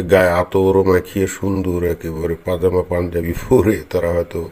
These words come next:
মসজিদে যায় জুমার নামাজ পড়ার জন্য। এখানে এদের কথাই বলা হচ্ছে, এরাও কিন্তু সেভেন্টি নাইন পার্সেন্ট,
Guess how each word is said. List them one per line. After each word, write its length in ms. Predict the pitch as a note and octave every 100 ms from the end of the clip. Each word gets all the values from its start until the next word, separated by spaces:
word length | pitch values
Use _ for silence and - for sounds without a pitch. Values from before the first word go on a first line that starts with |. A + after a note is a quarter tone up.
| F#2+
মসজিদে 400 | F#2 D#2+ E2 D2+
যায় 560 | - - - _ - F2+
জুমার 200 | F2+ E2
নামাজ 180 | D#2+ -
পড়ার 200 | E2 D#2+
জন্য। 180 | D2 D2 - - - - - - - -
এখানে 560 | G#2+ A2+ C3 A2+ G2 B2 - _
এদের 340 | A2 A2 C#3+ C#3+
কথাই 280 | C#3 C3+ B2+
বলা 200 | A#2 G2+
হচ্ছে, 300 | G2+ - -
এরাও 320 | B2 C3 C#3+
কিন্তু 220 | C3+ C#3 B2+
সেভেন্টি 400 | C3 B2 A2+ F#2+
নাইন 240 | F2+ F2+ E2
পার্সেন্ট, 380 | - - C2+